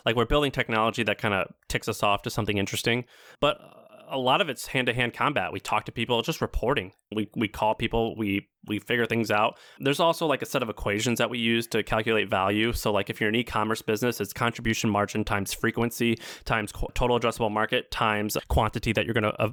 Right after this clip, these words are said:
you're gonna purchase. And, like, we use these equations to figure out, like, is this an interesting business or not? And so my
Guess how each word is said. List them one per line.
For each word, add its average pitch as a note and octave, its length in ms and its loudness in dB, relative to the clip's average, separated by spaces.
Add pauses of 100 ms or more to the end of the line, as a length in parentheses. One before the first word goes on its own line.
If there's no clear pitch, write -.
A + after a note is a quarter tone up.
you're A#2 140 4
gonna G#2+ 120 4
purchase. - 480 -4
And, A#2+ 140 0
like, A2 160 2
we A#2 100 2
use C3+ 160 2
these A#2 160 0
equations A2 640 0
to A2+ 80 0
figure A2 260 2
out, G#2 180 2
like, G#2 200 0
is A2 100 -2
this B2+ 140 0
an A#2 80 -2
interesting A2+ 340 0
business G2+ 400 -2
or G#2+ 40 0
not? G#2+ 260 0 (260)
And B2+ 140 0
so A2+ 320 2
my C#3+ 520 2